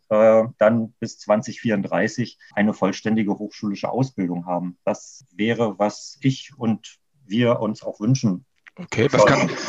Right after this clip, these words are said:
Speaker 2: was können Praxisinhaber dazu beitragen, dass es dazu kommt? Gibt's irgendwas, was man machen kann als, als niedergelassener Therapeut, als Therapeut in der ambulanten Versorgung?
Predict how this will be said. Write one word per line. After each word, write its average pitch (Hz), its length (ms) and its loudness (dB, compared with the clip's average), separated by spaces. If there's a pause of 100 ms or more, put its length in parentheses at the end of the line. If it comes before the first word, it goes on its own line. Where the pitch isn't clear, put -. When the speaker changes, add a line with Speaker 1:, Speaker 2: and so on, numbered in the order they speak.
(140)
Speaker 2:
was 143 160 0
können 139 180 2
Praxisinhaber 135 560 2
dazu 123 280 2
beitragen, 131 580 2
dass 127 120 0
es 123 120 -8
dazu 117 300 0
kommt? 165 440 -2 (260)
Gibt's - 220 -8
irgendwas, 131 400 0
was 117 100 -2
man 110 140 2
machen 127 280 -2
kann 180 240 0
als, - 360 -2 (160)
als 135 240 -4
niedergelassener 131 680 2
Therapeut, 120 720 0
als 113 240 0 (180)
Therapeut 120 360 0
in 113 80 -6
der 127 80 0
ambulanten 120 340 -4
Versorgung? 131 560 -2